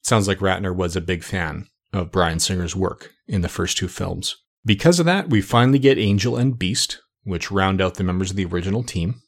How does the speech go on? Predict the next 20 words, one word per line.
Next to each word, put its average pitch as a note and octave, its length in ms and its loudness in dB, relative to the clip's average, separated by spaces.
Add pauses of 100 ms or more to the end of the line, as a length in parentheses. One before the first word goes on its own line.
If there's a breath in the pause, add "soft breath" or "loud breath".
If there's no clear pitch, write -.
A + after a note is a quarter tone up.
(160)
So - 400 -2
all G#2 180 6
of G2+ 100 4
the G2+ 140 6
original F#2+ 360 2
X-Men F#2+ 400 0
from F2+ 260 0
X-Men F#2+ 320 0
number G#2 180 4
one, G2+ 260 4
nineteen G2 360 0
sixty-three, G#2 760 0 (280)
have F2 120 -12
finally G2+ 420 2
appeared F2+ 300 0
in E2+ 60 0
live D#2+ 220 -4
action E2 300 -6
on - 100 -10
screen. G2 420 -4